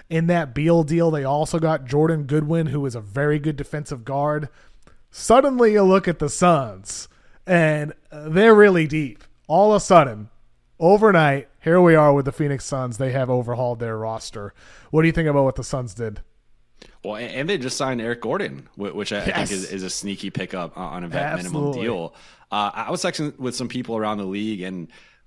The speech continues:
Speaker 2: we were talking about how, uh, you, you just mentioned him. Keita Bates-Diop i-, is, I think, one of the most underrated signings, uh, of the summer. And, and for them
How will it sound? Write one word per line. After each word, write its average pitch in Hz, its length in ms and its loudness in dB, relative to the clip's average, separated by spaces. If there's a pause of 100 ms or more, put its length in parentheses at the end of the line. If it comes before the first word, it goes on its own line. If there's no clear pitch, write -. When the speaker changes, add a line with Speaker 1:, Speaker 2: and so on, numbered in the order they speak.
Speaker 2:
we 104 60 -12
were 127 80 -6
talking 147 240 -4
about 113 240 -2
how, 113 260 -4 (160)
uh, 92 60 -12
you, 92 160 -10
you 101 180 -10
just 107 160 -8
mentioned 113 300 -6
him. 95 160 -10
Keita 127 340 -6
Bates-Diop 117 720 -6
i-, 85 40 -14
is, 87 440 -10
I 104 100 -10
think, 127 180 -8
one 117 100 -2
of 110 40 -4
the 104 80 -4
most 104 400 -6
underrated 117 460 -4
signings, 98 680 -8 (100)
uh, 92 40 -10
of 90 260 -10
the 82 80 -12
summer. 87 500 -8
And, 80 220 -14
and 92 120 -14
for 98 140 -8
them 113 300 -6